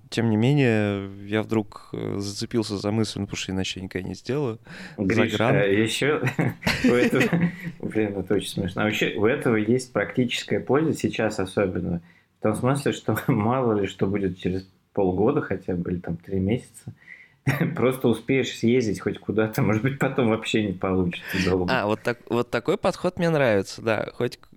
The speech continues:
Speaker 1: это, это ровно поэтому я, да, пытаюсь как-то
Speaker 2: А
Speaker 1: наслаждаться
Speaker 2: что ты там, у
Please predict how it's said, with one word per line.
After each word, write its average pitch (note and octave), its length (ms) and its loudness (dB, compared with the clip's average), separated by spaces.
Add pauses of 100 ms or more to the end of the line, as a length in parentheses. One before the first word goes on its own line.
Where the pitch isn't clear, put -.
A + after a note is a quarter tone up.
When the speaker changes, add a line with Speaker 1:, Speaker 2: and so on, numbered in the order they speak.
(360)
Speaker 1:
это, - 320 0
это D3 180 0
ровно A#3 280 2
поэтому G3 420 0
я, D#3+ 260 2
да, C#3 320 0
пытаюсь - 560 -2
как-то - 360 -4
Speaker 2:
А - 20 -2
Speaker 1:
наслаждаться B2 560 2
Speaker 2:
что C#3 120 2
ты A#2 60 0
там, A#2+ 120 4
у - 20 2